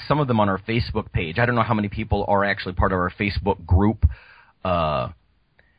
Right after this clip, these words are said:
but I, last week I put up something about inflammation and the immune system and recovery. I'm just sharing this pretty much open, you know, just sort of listener gratitude stuff. Um, I'm actually gonna write an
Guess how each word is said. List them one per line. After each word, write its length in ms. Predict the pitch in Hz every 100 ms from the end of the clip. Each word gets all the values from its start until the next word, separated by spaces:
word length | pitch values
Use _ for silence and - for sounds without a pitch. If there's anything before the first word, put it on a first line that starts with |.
| _ _ -
but 320 | 95 107 92
I, 140 | 113 110
last 360 | 123 131 156 147
week 160 | 127
I 80 | 117
put 180 | - 117
up 100 | 113 -
something 300 | 107 107 104
about 400 | 95 98 95 - _ _ _
inflammation 720 | 120 117 110 110 113 - 113
and 120 | 107 101
the 40 |
immune 300 | 104 110 110 -
system 300 | 107 - 104
and 80 | 95
recovery. 760 | 90 - 117 107 113 107 104 - - -
I'm 120 | 254
just 140 | 156 -
sharing 360 | 120 113 107 101
this 160 | 98 - - _ - -
pretty 160 | 113
much 160 | 104 101 -
open, 380 | 104 98 101 95
you 100 | 104
know, 160 | 98
just 160 | 95 -
sort 140 | 107
of 60 | 95
listener 420 | 101 - 101 95
gratitude 480 | - 92 92 - 90
stuff. 260 | - 90 87 - - - - - _
Um, 460 | 95 92 87 85 85 _ _ _ _ _ - _
I'm 140 | 143
actually 220 | 180 - 170
gonna 140 | 143
write 200 | 127
an 80 | 123